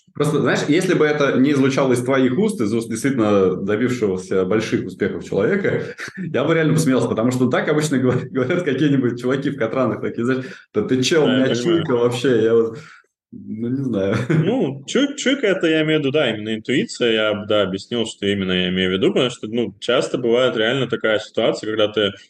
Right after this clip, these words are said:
Speaker 2: хочешь вот прям принять какое-то решение, не можешь понять, почему, вот, оно оказывается правильным. Естественно, не всегда. Вот, и, естественно, тут тоже можно ошибиться, неправильно там оценить что-то, да,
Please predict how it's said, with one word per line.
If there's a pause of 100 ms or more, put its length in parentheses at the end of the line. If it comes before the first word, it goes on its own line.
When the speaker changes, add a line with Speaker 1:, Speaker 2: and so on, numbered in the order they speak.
(260)
Speaker 2:
хочешь
вот
прям
принять
какое-то
решение,
не
можешь
понять,
почему, (840)
вот,
оно
оказывается
правильным.
Естественно,
не
всегда. (420)
Вот,
и,
естественно,
тут
тоже
можно
ошибиться,
неправильно
там
оценить
что-то,
да,